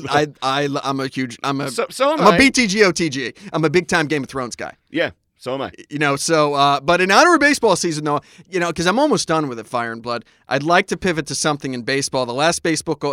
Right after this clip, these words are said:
Speaker 1: the b-, last baseball book I actually read was A Lefty's Legacy
Speaker 2: Okay.
Speaker 1: of the Sandy Koufax, uh, biography, which was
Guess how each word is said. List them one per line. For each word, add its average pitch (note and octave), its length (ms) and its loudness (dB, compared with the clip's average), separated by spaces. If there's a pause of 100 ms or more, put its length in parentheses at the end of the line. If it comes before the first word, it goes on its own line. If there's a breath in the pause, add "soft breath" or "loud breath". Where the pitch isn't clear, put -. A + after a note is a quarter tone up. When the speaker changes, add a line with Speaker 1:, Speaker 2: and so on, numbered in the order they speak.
Speaker 1:
the C3 180 -8
b-, B2+ 140 -12
last F3 280 0
baseball F3 340 -2
book C3+ 180 -6
I B2+ 100 -2
actually C#3+ 380 -4
read B2+ 260 -6
was A#2 240 -10
A - 40 -14
Lefty's B2+ 420 -8
Legacy A2+ 560 -8 (440 soft breath)
Speaker 2:
Okay. G2+ 180 -10
Speaker 1:
of A#2 320 -2
the A#2+ 80 -10
Sandy B2 320 -6
Koufax, A#2+ 680 -6 (120)
uh, G2+ 220 -6
biography, A2+ 480 -8
which G#2 140 -14
was G#2 240 -14